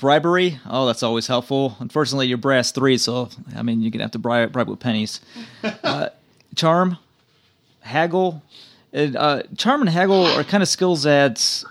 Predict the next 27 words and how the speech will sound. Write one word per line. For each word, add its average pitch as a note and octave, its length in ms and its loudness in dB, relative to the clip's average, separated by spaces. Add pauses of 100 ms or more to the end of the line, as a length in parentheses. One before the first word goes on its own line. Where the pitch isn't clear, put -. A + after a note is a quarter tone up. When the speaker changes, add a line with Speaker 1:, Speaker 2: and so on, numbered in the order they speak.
(240)
Speaker 1:
you D3 720 0
can D3 160 -4
kind F3 240 0
of C#3+ 140 -2
already C3 480 2
get - 480 -2 (100)
by C3+ 120 -2
being C3 260 2
human G3+ 480 0 (760)
at D3+ 100 -6
the C#3 40 -14
beginning. F3+ 480 2 (460)
So E3+ 140 0
you D#3+ 100 4
can D#3+ 60 0
just D3 120 0
add E3+ 140 6
on D3 240 2
to C3 60 -4
that. C3+ 460 0 (100)
Um, C3 400 -2
lore, D#3+ 320 4
dark C#3 380 -2
magic. A#2 480 -2
There C3+ 240 -2
we A2+ 120 0
go. G#2 260 0